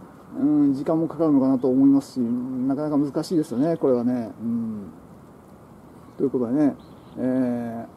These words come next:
ー、まあ、とてもいろんなことを考えさせられる本なんですけども、あとね、あの、まあ、筑波新書からは最近、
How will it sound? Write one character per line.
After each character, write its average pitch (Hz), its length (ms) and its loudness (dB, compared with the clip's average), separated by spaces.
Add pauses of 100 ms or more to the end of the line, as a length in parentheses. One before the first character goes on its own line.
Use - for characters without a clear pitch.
(220)
ー、 - 440 -16
ま 151 60 -4
あ、 151 40 -8
と 165 120 -8
て 175 80 0
も 151 180 6
い 143 60 2
ろ 160 80 6
ん 170 60 2
な 170 60 2
こ 156 80 -2
と 160 60 4
を 139 140 6
考 156 360 -4
え 156 60 2
さ 156 100 -8
せ 160 140 -2
ら 160 60 2
れ 156 80 4
る 131 100 2
本 147 220 -2
な 135 80 2
ん 123 80 -2
で 117 80 -6
す - 80 -20
け 127 80 -4
ど 113 80 -6
も、 113 180 -10 (580)
あ 247 80 -4
と 254 120 0
ね、 190 280 6
あ 143 160 6
の、 139 720 6 (1300)
ま 247 160 6
あ、 180 60 0
筑 - 240 -8
波 370 120 -2
新 392 360 -6
書 - 440 0
か 156 180 -2
ら 127 200 4
は 143 240 4
最 208 260 0
近、 202 360 -2